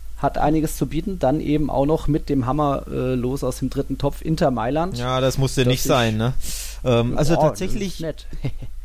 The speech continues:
Speaker 2: Barca Dortmund, muss man echt sagen, irgendwie gehen die sich seit Jahren aus
Speaker 1: Ja.
Speaker 2: dem Weg. Es gibt, obwohl ja beides Stammteilnehmer sind, ne? Obwohl
Speaker 1: Ja.
Speaker 2: beide auch immer recht weit kommen.
Speaker 1: Immer Halbfinale, ja.
Speaker 2: Immer Viertelfinale, Achtelfinale, Halbfinale auch oft. Und irgendwie haben sie sich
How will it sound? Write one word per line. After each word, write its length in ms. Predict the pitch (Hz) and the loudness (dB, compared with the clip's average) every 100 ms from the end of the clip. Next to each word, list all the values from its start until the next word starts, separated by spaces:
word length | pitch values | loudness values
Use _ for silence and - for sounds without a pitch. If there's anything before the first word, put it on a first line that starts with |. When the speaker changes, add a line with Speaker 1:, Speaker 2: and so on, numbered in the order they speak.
| - | -6
Speaker 2:
Barca 340 | 107 - - 156 | -4 -2 0 0
Dortmund, 380 | 156 151 143 127 | 0 0 0 -2
muss 120 | - | -2
man 120 | 139 | -4
echt 120 | 123 | -2
sagen, 220 | - 127 | -2 -2
irgendwie 440 | 110 147 175 175 170 | 0 0 -2 -6 -8
gehen 300 | - 131 160 | -6 -4 -2
die 160 | 151 151 | -4 -6
sich 240 | 160 - | -6 -6
seit 260 | - 117 110 | -4 -4 -4
Jahren 540 | 104 113 127 135 117 | -4 -4 -4 -4 -6
aus 180 | 117 113 | -6 -4
Speaker 1:
Ja. 60 | - | -4
Speaker 2:
dem 160 | 98 | -2
Weg. 300 | 104 131 - - - - - | -2 -4 -4 -8 -8 -6 -2
Es 80 | |
gibt, 180 | - - - - - - - | 0 0 -4 -10 -8 -8 -2
obwohl 320 | 123 120 165 | -2 2 4
ja 100 | 165 | 4
beides 600 | - 127 147 160 - - - - | 2 2 2 0 -4 -8 -10 -10
Stammteilnehmer 760 | - 135 147 156 147 151 151 147 | -4 -2 0 0 0 -2 -4 -4
sind, 300 | 160 156 - | -4 -6 -4
ne? 140 | 139 147 - - - - - - | -6 -6 -10 -12 -10 -10 -8 -4
Obwohl 240 | 113 110 | 0 0
Speaker 1:
Ja. 40 | 131 | 2
Speaker 2:
beide 320 | 135 151 143 | 2 2 2
auch 120 | 147 | 0
immer 240 | 143 135 135 | 0 0 0
recht 260 | 160 - | -2 0
weit 240 | 139 135 - | 0 0 2
kommen. 220 | 143 165 | 2 2
Speaker 1:
Immer 80 | 190 | 0
Halbfinale, 680 | 208 139 117 113 113 113 117 - | 0 -2 -2 -2 -2 -2 -2 -2
ja. 160 | 110 - | -4 -2
Speaker 2:
Immer 240 | 160 156 156 | 0 2 4
Viertelfinale, 680 | 160 165 160 160 151 143 | 2 0 0 0 2 2
Achtelfinale, 720 | 147 - 156 - 151 151 143 135 | 4 2 2 -2 -6 -6 -4 -4
Halbfinale 600 | 143 - 151 147 147 135 | -6 -8 -8 -6 -6 -6
auch 80 | 131 | -6
oft. 280 | 139 - | -8 -8
Und 180 | 123 113 | -8 -6
irgendwie 320 | 131 151 156 | -4 -4 -4
haben 80 | 151 | -6
sie 80 | 139 | -6
sich 240 | 135 131 | -8 -10